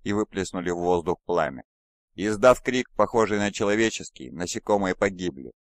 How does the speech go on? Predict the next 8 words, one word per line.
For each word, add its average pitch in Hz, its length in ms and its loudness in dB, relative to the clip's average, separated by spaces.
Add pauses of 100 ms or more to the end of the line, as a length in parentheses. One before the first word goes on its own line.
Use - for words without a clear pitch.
(140)
Отверстия 101 680 2
в 80 60 -2
земле 80 340 -4
были 98 280 -2
запечатаны 92 760 -2
брошенными 85 600 -2
туда 76 280 -4
крак-гранатами. 85 1000 -2